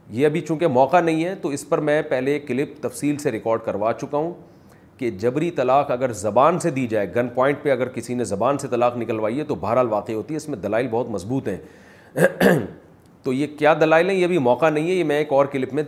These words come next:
ریکارڈ کروا چکا ہوں، وہ آپ انٹرنیٹ پہ سرچ کریں گے مل جائے گا، نہیں تو جامعۃ الرشید میں ہمارا تحریری فتویٰ موجود ہے کہ جبری طلاق کیوں واقع ہوتی ہے زبان سے اگر دی جائے۔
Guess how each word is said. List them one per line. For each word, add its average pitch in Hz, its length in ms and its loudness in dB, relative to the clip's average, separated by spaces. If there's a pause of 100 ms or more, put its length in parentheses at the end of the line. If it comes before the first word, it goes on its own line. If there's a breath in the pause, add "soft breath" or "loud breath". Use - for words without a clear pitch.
(120)
ریکارڈ 117 280 0
کروا 98 260 -4
چکا 87 240 -14
ہوں، 76 60 -14 (920)
وہ 113 60 -2
آپ 120 140 2
انٹرنیٹ 120 400 -4
پہ 120 60 -4
سرچ 127 240 -4
کریں 127 200 -2
گے 139 80 -2
مل 123 160 -2
جائے 139 180 2
گا، 160 60 0
نہیں 143 140 2
تو 156 120 0
جامعۃ 139 320 2
الرشید 147 340 -4
میں 156 180 0 (580 loud breath)
ہمارا 123 280 4
تحریری 131 440 0
فتویٰ 135 360 0
موجود 120 380 -2
ہے 123 120 2
کہ 127 120 -4
جبری 113 340 -2
طلاق 123 420 -2
کیوں 160 180 0
واقع 107 240 2
ہوتی 95 420 -8
ہے 87 120 -8
زبان 117 380 0
سے 113 120 -6
اگر 98 160 -4
دی 90 160 -10
جائے۔ 78 180 -16